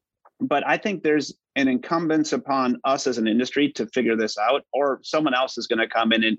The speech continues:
and, and regulate it for us. And we all hate that, but it's up to us to figure out as an industry how to do this on our own to prevent that from happening. But it, it is the Wild West out there,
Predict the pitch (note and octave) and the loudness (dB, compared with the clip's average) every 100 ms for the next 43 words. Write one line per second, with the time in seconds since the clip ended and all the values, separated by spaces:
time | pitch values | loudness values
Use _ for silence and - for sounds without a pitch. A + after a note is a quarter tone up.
0 | - A2+ G#2 - B2 A2+ B2 A#2+ A2 G#2+ | -2 -2 -2 -2 -2 2 2 2 0 0
1 | A2 - - G#2+ G#2+ A2+ A#2+ B2+ C3+ - | 0 -2 -2 -2 0 -2 0 0 0 -2
2 | A#2 - B2 C#3+ C#3+ _ - _ _ C#3 | -4 -2 0 0 -4 _ -20 _ _ 0
3 | C#3 C3 F3 - - C3 B2+ - A2+ B2 | 0 2 -2 -2 -2 0 -2 -2 -2 0
4 | B2 A#2+ A#2 A#2 G#2 A2+ A#2 B2 A#2+ A#2 | 0 2 2 0 -2 -2 0 0 0 0
5 | A2 A2+ A2+ A2 A2 G#2+ G#2+ A2+ - G#2+ | 0 0 0 0 0 0 0 0 -2 -2
6 | G#2+ G#2+ G#2+ A2 A#2+ - B2 C3 C3+ C#3+ | -2 0 0 0 0 0 -2 0 0 -2
7 | D#3 _ - _ _ - C3 A#2 - _ | -2 _ -20 _ _ -2 0 0 -4 _
8 | _ _ - D#3+ E3+ E3 E3 F3 D3+ B2+ | _ _ -4 -2 0 0 2 2 0 0
9 | A#2+ B2 A2+ G#2+ C#3+ - E2+ D#2+ - - | 2 0 0 0 0 0 -2 -2 -2 -6